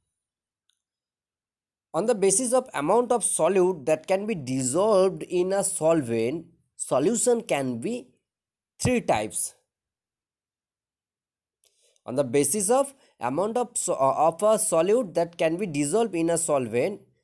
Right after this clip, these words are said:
solution can be three types. One is unsaturated solution, second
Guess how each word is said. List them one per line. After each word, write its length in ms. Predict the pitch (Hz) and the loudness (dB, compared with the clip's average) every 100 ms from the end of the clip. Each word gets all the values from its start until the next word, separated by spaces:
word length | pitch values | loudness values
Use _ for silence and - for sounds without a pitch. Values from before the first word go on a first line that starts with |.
| _ - | _ -6
solution 560 | - 143 156 226 220 | 0 0 0 -2 0
can 260 | 180 143 147 | 0 0 -2
be 340 | 214 214 _ _ _ _ _ _ - | -4 -6 _ _ _ _ _ _ -4
three 220 | 233 240 | -2 0
types. 600 | - 127 131 98 139 - _ _ _ _ - | 2 2 0 -2 -6 -6 _ _ _ _ -6
One 180 | 135 165 | -2 0
is 240 | 180 - _ _ _ _ | 0 -4 _ _ _ _
unsaturated 720 | 139 147 139 180 196 190 196 196 | -4 0 2 2 4 2 2 -2
solution, 560 | 208 190 175 214 220 220 _ _ _ _ _ _ _ - | 0 0 -2 -2 -4 -6 _ _ _ _ _ _ _ -12
second 500 | - 151 202 208 | -8 -4 -2 -2